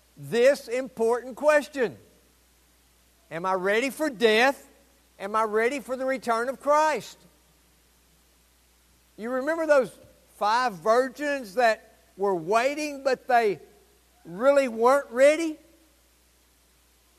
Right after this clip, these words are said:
And you know they weren't ready when he came, and then they didn't have time to get ready, and they didn't get in.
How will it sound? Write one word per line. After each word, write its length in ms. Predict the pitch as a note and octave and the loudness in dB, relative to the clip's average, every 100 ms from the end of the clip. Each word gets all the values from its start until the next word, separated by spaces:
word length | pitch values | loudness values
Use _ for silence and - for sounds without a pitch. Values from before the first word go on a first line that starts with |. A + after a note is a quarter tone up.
| _ - | _ -12
And 120 | A3+ | -8
you 100 | B3 | -2
know 180 | C#4 C4+ | 2 4
they 160 | A#3 | 2
weren't 340 | G#3+ B3+ C#4+ C4 | 2 2 2 2
ready 240 | C#4+ C#4 | 2 2
when 220 | G#3+ B3+ | -4 -6
he 160 | A3+ G3+ | -6 -8
came, 560 | - B3+ C#4 D4+ D4+ C4 _ _ _ _ _ _ _ _ | -6 -4 -2 -6 -10 -16 _ _ _ _ _ _ _ _
and 220 | G#3 A3 F#3 | -10 -6 -2
then 180 | D4 | 0
they 140 | C#4+ C4+ | 0 -2
didn't 280 | D4 C#4+ B3+ | -2 -4 -2
have 280 | C4+ C4 | -4 -4
time 340 | - C4+ D4 D4 | -4 -4 -2 -6
to 80 | A3+ | -4
get 220 | B3 A3+ | -4 -2
ready, 440 | A#3+ B3 C4+ C4 - _ _ _ _ _ _ | -2 0 -2 -8 -14 _ _ _ _ _ _
and 120 | A3+ | -2
they 100 | C#4+ | 0
didn't 280 | C#4 D#4 D4 | 0 -4 -4
get 180 | C#4 D4 | -4 -4
in. 360 | D4+ E4 A3 | -4 -4 -6